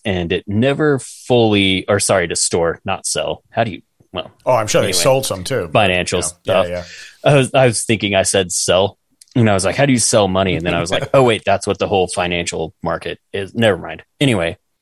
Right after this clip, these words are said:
Speaker 1: it's at this point that the I O R became known as the world's top offshore bank. The Catholic Church made chur-, uh, made use of the I O R to store billions of dollars,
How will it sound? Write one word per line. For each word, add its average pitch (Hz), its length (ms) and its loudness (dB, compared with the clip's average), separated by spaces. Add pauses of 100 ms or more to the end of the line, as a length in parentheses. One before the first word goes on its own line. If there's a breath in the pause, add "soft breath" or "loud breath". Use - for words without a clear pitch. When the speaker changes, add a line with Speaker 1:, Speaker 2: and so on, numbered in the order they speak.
(160)
Speaker 1:
it's 127 220 2
at 131 120 4
this 151 200 2
point 143 320 2
that 113 160 -4
the 113 140 4
I 113 160 6
O 110 100 4
R 104 160 6
became 104 400 -2
known 101 220 2
as 98 180 -2
the 107 80 0
world's 101 320 0
top 113 260 4
offshore 90 400 2
bank. 82 340 -6 (460 loud breath)
The 120 80 0
Catholic 151 380 2
Church 131 320 2
made 120 240 4
chur-, - 340 -2 (140)
uh, 110 260 6
made 113 240 4
use 110 320 0
of 107 160 -2
the 110 120 4
I 101 160 4
O 98 100 4
R 95 220 6
to - 120 -8
store 95 320 0
billions 117 560 2
of 107 220 -4
dollars, 92 520 2